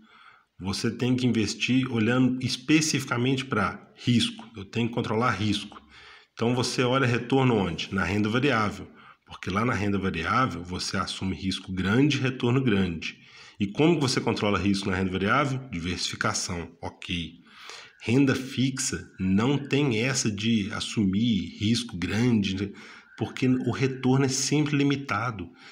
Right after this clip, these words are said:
Então, se o retorno é sempre limitado, pra eu ter um retorno um pouquinho maior, eu não posso ter um risco muito maior.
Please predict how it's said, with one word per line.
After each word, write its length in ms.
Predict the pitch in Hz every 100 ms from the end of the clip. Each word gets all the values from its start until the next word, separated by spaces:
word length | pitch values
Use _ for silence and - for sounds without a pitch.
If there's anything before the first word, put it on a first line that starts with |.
| -
Então, 120 | 120
se 140 | -
o 60 | 143
retorno 500 | 143 139 - 147 156
é 60 | 131
sempre 420 | - 139 139 117
limitado, 680 | 107 98 - 101 127 104 - - - -
pra 120 | - 127
eu 180 | 143
ter 140 | 135 139
um 40 |
retorno 440 | 131 131 127 127 135
um 100 | 131
pouquinho 400 | 131 127 156 170
maior, 480 | 131 101 123 147 -
eu 80 |
não 80 | 117
posso 320 | 113 147 156
ter 100 | -
um 60 | 156
risco 380 | 101 120 120 107
muito 320 | 104 110 104
maior. 400 | 87 85 78 -